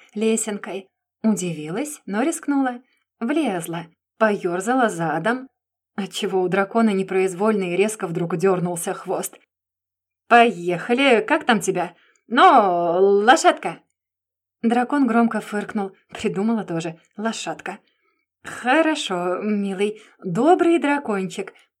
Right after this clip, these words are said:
поехали!" Он достаточно уже окреп, чтобы быть ездовым. Да, в боевой ипостаси Гвидон мог и летать, но за неимением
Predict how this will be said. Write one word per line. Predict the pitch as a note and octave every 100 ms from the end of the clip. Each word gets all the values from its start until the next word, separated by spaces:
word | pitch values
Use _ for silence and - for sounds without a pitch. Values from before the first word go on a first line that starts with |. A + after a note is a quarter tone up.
| _
поехали!" | A#3+ D#4 D4 A#3 G3+ - F#3+ E3+ E3 - _ _ _ _ _ _ _ _
Он | - A#3+ A#3
достаточно | A3+ C#4 C4+ - - F#3
уже | F3+ G3 F#3+
окреп, | F#3+ A#3 A#3 -
чтобы | - F#3+ F3 F3+ F3+ E3+
быть | G3 A#3 A3+
ездовым. | G3 G3+ F3 G#3 F3+ E3+ E3 - - _
Да, | A3+ D#4+ B3+ G#3+ C#4 C4
в |
боевой | G3 B3+ B3+ E4 F4
ипостаси | G#3+ G#3 - F#3+ F#3+ - C#4+ G#3+
Гвидон | G3 G3 F3 G3+ D4+ A#3
мог | G3 A3
и | B3
летать, | B3+ C4 D#4+ - - - - -
но | A3+ C4+ A#3+ F#3+ F3 G3
за | F#3+ G#3 G3+ G3+
неимением | G#3 G#3+ A3 C#4 F4+ E4 D4 C4+